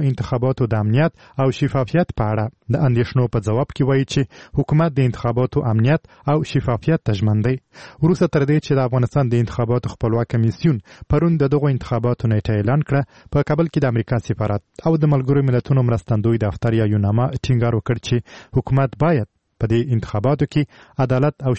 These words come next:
شفافیت یقیني کړي. تفصیل وروسته. د هلمند ولایتي ادارې په لښکرګاه ښار کې د پرونی موټر بم چاودنې د هر اړخیزې څېړنې ډاډ ورکړ. د هلمند مطبوعاتي دفتر د پرونی اعلامیې په حواله،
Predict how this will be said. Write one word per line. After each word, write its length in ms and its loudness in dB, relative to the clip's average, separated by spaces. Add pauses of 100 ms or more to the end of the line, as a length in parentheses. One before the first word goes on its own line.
شفافیت 540 -2 (100)
یقیني 400 0
کړي. 140 0 (380)
تفصیل 320 -2
وروسته. 520 -2 (880)
د 20 2 (120)
هلمند 300 2
ولایتي 420 0
ادارې 340 2
په 100 2
لښکرګاه 640 0
ښار 280 0
کې 120 0 (420)
د 180 4
پرونی 320 2 (380)
موټر 300 0
بم 200 2
چاودنې 360 0 (320)
د 200 2
هر 200 2
اړخیزې 420 0 (160)
څېړنې 400 0
ډاډ 240 0
ورکړ. 280 0 (560)
د 160 2
هلمند 380 2
مطبوعاتي 500 -2
دفتر 360 0
د 120 -2
پرونی 300 2
اعلامیې 560 0
په 100 2
حواله، 300 0